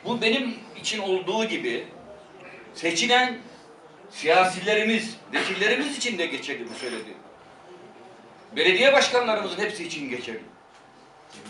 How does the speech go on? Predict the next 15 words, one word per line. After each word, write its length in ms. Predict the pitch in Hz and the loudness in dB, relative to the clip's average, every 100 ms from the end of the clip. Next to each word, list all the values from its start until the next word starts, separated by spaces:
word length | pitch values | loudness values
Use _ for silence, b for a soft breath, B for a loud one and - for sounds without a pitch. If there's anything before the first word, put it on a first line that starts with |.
| - - - - | -18 -20 -8 4
Eğer 360 | 220 277 240 | 6 6 4
biz 200 | 254 240 | -2 -4
bu 100 | 233 202 - | -6 -8 -8
Trabzon'u 760 | 180 202 220 185 190 180 - - - - - - - - - - - - - - - - - | 0 4 4 4 2 2 0 -4 -16 -20 -20 -20 -20 -20 -20 -20 -20 -20 -20 -20 -20 -20 -12
ileriye 460 | 143 180 196 277 269 | 0 4 6 6 4
taşıyacaksak, 500 | 233 147 123 117 - - - - - - - - - - - - - - - - - - | 0 -2 -2 -2 -8 -12 -16 -20 -20 -20 -20 -20 -20 -20 -20 -20 -20 -20 -20 -20 -20 -12
yataktan 500 | 123 123 180 185 247 | -10 0 0 4 2
kaldıracaksak, 840 | 240 254 226 214 - - - 110 - - - - - - - - | 6 4 6 2 2 0 -2 -6 -8 -10 -20 -20 -20 -20 -20 -2
göç 280 | - 220 - | 4 6 6
vermesini 580 | 269 269 262 240 233 220 | 6 8 6 4 2 2
önleyeceksek, 880 | 208 190 175 151 131 117 - 113 - - - - - - - - - - - | 2 2 4 4 2 -2 -2 -8 -10 -12 -20 -20 -20 -20 -20 -20 -20 -20 -6
buraya 180 | 165 | 0
yatırım 320 | 190 185 233 240 | 2 0 0 2
almamız 400 | 269 294 285 262 | 2 0 -4 -6
lazım. 160 | 233 | -8